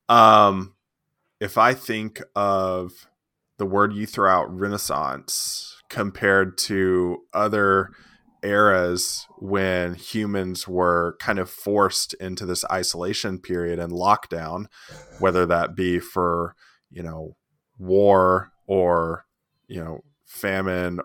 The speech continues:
or sickness, there's always this artistic explosion that comes out of it. And, and I've kind of gone the route of thinking, well, is this that Renaissance period is giving power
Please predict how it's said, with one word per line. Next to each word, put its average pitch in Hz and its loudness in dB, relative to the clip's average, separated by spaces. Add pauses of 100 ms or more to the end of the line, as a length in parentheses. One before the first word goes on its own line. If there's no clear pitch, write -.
or 90 2
sickness, - -2 (540)
there's 101 4
always 98 2
this 95 -2
artistic 95 -2
explosion 98 -2
that 85 -10
comes 90 -8
out 107 4
of 95 2
it. 85 -6
And, 95 -8
and 98 -8
I've 101 -4
kind 98 -4
of 92 -10
gone 90 -4
the 87 -6
route 87 -2
of 90 -10
thinking, 90 -10
well, 95 -2
is 98 -2
this 95 -2 (460)
that 98 4
Renaissance 90 -6
period 131 -2
is 85 -8 (100)
giving 92 -4
power 87 -2